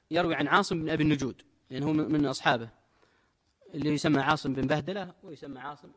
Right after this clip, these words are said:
بن أبي النجود صاحب القراءة. قال: "كان أبو وائل"، اللي هو شقيق بن سلمة، من كبار أهل الكوفة، "إذا خلا بكى، فسمعته يقول إذا سجد: 'رب ارحمني، رب اعف عني، رب إن تعف عني تعف طولاً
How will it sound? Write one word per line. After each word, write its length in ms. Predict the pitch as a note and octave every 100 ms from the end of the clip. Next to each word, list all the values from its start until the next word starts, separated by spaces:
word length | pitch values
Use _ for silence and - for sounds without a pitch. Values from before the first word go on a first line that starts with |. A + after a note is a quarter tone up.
| D3
بن 120 | C#3
أبي 120 | C3
النجود 260 | C3 C#3+ F#3
صاحب 220 | G#3 E3
القراءة. 340 | E3 C#3+ A#2 - _ _ - _
قال: 200 | F3 G#3+
"كان 220 | G#3 G#3+
أبو 220 | F#3+ E3
وائل"، 280 | D#3+ D3+ G3 - _ _
اللي 100 | C#3+
هو 40 |
شقيق 320 | C#3+ - E3+ D3+
بن 100 | C#3
سلمة، 360 | C#3+ C#3 E3 - _
من 60 | E3
كبار 260 | F3 F#3
أهل 60 | D3+
الكوفة، 280 | C3 B2 - _ _ -
"إذا 180 | C#3+
خلا 340 | D3+ F3 E3+ G#3 _ -
بكى، 260 | D#3+ - - _ _ _ _ _ _ _ _ _
فسمعته 400 | C#3 F#3+ F#3 F#3
يقول 240 | E3+ F#3 E3+
إذا 140 | D3+
سجد: 320 | C#3+ E3 F#3 -
'رب 200 | E3 D3
ارحمني، 420 | C#3 D#3+ D3 A#2 - _
رب 200 | D#3+ D#3
اعف 180 | D#3+ C3
عني، 320 | C#3 C#3+ A#2 - - _ -
رب 160 | E3
إن 140 | E3+ D#3+
تعف 240 | F3 D#3+
عني 360 | D#3 D#3+ F#3+ G3 _ _
تعف 220 | E3 D3+
طولاً 460 | D#3 E3+ D#3+ D#3+ G#3